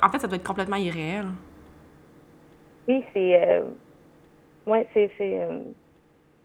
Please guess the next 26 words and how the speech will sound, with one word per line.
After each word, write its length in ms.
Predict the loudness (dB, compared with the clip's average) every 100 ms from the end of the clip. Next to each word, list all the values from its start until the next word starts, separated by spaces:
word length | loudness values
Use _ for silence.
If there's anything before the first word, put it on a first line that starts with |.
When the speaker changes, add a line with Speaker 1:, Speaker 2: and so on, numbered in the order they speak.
| _ _
Speaker 2:
c'est 80 | 0
irréel, 640 | 0 2 8 8 8 6 0
puis, 140 | -2 0
euh, 340 | 0 -2 -4 -8 _ _ _ _ _ _ -8
on 100 | -2
s'attend 340 | -2 0 -2 -2
jamais 320 | -4 -4 -4
à 60 | -6
que 80 | -8
ça 80 | -8
nous 140 | -8 -4
arrive. 340 | -4 -4 -10 -12
On 100 | -16
pense 180 | -14 -16 -10
tout 60 |
le 60 | -10
temps 180 | -8 -12 -4
que, 280 | -2 -2 -4
tu 40 | -8 -10
sais, 120 | -8 -6
ça 100 | -6
arrive 220 | -6 -12
aux 140 | -8
autres 120 | -8 -6
personnes. 480 | -10 _ -12 -12 -14 _ _ _ _ _ _ _ _ -4
Euh, 340 | -2 -2 -4